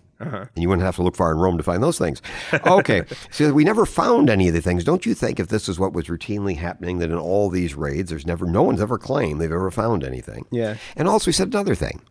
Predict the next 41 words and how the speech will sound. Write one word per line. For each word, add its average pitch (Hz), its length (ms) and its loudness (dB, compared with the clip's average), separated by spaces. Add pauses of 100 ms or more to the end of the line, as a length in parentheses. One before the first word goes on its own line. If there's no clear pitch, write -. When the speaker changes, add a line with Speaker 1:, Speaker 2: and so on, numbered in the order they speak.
(280)
Speaker 2:
You 123 120 2
know, 135 60 6
if, - 180 0
if - 180 -4
people 175 260 2
are 107 100 2
good 95 240 2
Roman 98 280 6
boys 76 320 2
and 78 80 -4
things 76 220 -4
are 73 60 -6
converting, 71 520 -6 (380)
wouldn't 185 240 2
you 170 80 0
think 127 160 4
the 87 60 0
first 120 300 0
time 104 180 2
they 87 100 2
came 95 220 2
in 90 60 2
and 85 80 -2
said, 85 180 -2 (500)
"Wow, - 280 2
you're 269 160 0
eating 254 200 0
a - 40 -4
baby," 101 320 -2
they 95 160 0
would, 101 140 -2
somebody 151 460 -2
would 76 220 -8
go 90 160 0
out 80 160 -2
and 71 120 -8
say, 71 140 -10
"Hey, 110 140 0
this 120 180 -4
is 85 60 -12
crazy." 95 460 -8